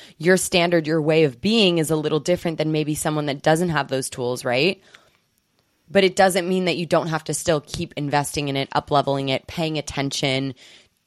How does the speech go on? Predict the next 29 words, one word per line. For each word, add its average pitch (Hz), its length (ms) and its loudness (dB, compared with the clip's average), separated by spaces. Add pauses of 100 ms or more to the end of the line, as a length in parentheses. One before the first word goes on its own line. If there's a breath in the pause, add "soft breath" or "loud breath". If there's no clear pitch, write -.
(280)
doing 190 340 2
things 156 380 -2
that 143 120 0
make 143 200 -6
sure 147 260 -2
that 139 200 0
you're 135 320 -2 (100)
in 165 100 0
alignment 135 580 -4
with 127 480 -2 (220)
what 143 220 -2
you 131 120 -8
want, 120 600 -6 (240)
and, 147 380 -4
and 147 160 -6
where 135 100 -2
you're 123 140 -8
going. 117 500 -8 (640 soft breath)
So - 180 -6
whether 180 260 6
it's 180 260 2 (600)
meditation 196 640 -2
practice, 165 600 -6
whether 165 280 4
it's - 460 -2 (640)
doing 202 460 4
less, 160 580 -2
whether 175 300 4
it's - 360 0